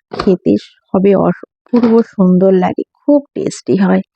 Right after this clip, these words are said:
একবার খেয়ে দেখো বাড়িতে, দেখতে যেমন সুন্দর খেতে ততটাই সুন্দর। আবার এদিকে যখন তুমি একটু আলু সিদ্ধ খাবে, এই লঙ্কাটা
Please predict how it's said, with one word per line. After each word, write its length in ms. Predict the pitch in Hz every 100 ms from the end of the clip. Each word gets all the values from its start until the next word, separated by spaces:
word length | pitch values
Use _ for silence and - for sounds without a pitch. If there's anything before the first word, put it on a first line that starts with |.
| _ _ _ _ _ -
একবার 220 | - - 247
খেয়ে 220 | - 240 226
দেখো 240 | 240 - 285 - - _ _ _ 262
বাড়িতে, 320 | 190 185 196 220 254 - - _ 170 185
দেখতে 340 | 226 - - 311 247
যেমন 320 | 196 196 277 294 -
সুন্দর 380 | 262 254 254 220 -
খেতে 320 | - 202 214 220
ততটাই 460 | 175 175 196 214 214 196
সুন্দর। 360 | 190 175 170 - - _ _ _ -
আবার 300 | - 254 302 311
এদিকে 240 | 311 320 294
যখন 200 | 277 294 277
তুমি 140 | 285 285
একটু 120 | - 285
আলু 160 | 214 202 -
সিদ্ধ 200 | 240 269 277
খাবে, 240 | 302 277 180 _ _ - _ -
এই 100 | 285 294
লঙ্কাটা 480 | 226 190 202 233 233